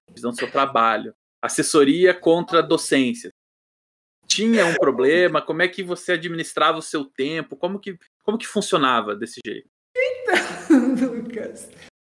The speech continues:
Speaker 2: vamos conversar. É, deixa eu pensar, cara, que quando eu penso nisso, assim, eu, eu não fico triste, porque isso foi minha vida, eu sempre trabalhei muito,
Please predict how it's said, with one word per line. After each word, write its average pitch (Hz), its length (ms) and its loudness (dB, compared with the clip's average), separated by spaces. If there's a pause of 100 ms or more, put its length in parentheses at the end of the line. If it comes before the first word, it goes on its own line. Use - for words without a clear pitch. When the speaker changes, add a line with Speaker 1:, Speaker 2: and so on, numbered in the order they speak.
(120)
Speaker 2:
vamos 233 140 -4
conversar. 269 520 -2 (960)
É, 240 440 0 (2000)
deixa - 20 -6
eu 226 100 -4
pensar, 269 640 -4
cara, 196 240 0
que - 100 -10
quando 254 180 4
eu 269 140 2
penso 269 380 0
nisso, 254 460 -2
assim, 240 480 -2
eu, 247 100 2
eu 247 160 6
não 294 80 6
fico - 300 2
triste, 254 320 0
porque - 140 -2
isso 277 120 -2
foi 330 80 2
minha 320 180 4
vida, 311 140 4
eu 302 60 2
sempre 359 200 -2
trabalhei 285 320 4
muito, 226 400 0